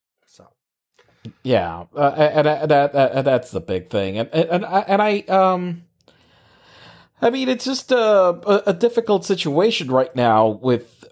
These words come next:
Speaker 2: uh, w-, w-, with those folks. But, but one of the things that has also evolved,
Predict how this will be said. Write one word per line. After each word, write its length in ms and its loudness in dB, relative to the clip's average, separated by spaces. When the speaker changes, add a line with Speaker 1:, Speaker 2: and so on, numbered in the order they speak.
Speaker 2:
uh, 120 0
w-, 300 -6
w-, 300 -8
with 200 -6
those 260 0
folks. 380 -2
But, 380 -2
but 260 -2
one 160 2
of 80 -4
the 100 0
things 340 -4
that 260 0
has 420 2
also 580 0
evolved, 680 2